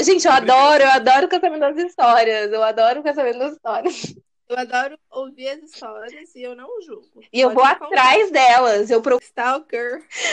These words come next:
Speaker 1: Ai, eu sou, gente. Nossa, eu sou muito. Ah, não, gente. Quero ser a última pessoa do grupinho a, a, a casar.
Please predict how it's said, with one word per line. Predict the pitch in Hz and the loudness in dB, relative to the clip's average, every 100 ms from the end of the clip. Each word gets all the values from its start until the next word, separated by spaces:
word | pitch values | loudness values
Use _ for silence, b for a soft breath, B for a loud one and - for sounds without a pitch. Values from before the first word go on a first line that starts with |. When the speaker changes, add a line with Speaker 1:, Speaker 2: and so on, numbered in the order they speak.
| B | B
Speaker 1:
Ai, | 220 233 240 | -2 0 2
eu | 254 | 0
sou, | - 240 233 262 | 0 0 2 0
gente. | 233 226 220 220 | 0 -2 -4 -6
Nossa, | 233 247 254 254 269 254 | -2 0 2 0 -2 -6
eu | 240 | -8
sou | 240 247 | 0 0
muito. | 247 233 226 226 185 175 170 _ _ _ - - B B - | 0 -4 -8 -12 -20 -20 -20 _ _ _ -20 -20 B B -6
Ah, | 226 | -2
não, | 262 247 220 | 0 -2 -4
gente. | 208 208 196 - | -6 -8 -8 -6
Quero | 240 220 | 0 0
ser | 220 240 | 2 2
a | |
última | 226 247 311 | 2 0 -4
pessoa | 294 302 302 | -4 -2 -2
do | 247 240 | -2 -4
grupinho | 262 - 254 262 | -6 -8 -4 -2
a, | 254 247 | 0 0
a, | 240 240 233 226 226 214 208 | 0 0 0 0 0 -2 -4
a | 220 | -8
casar. | 226 247 254 208 165 | -2 -2 -2 -6 -10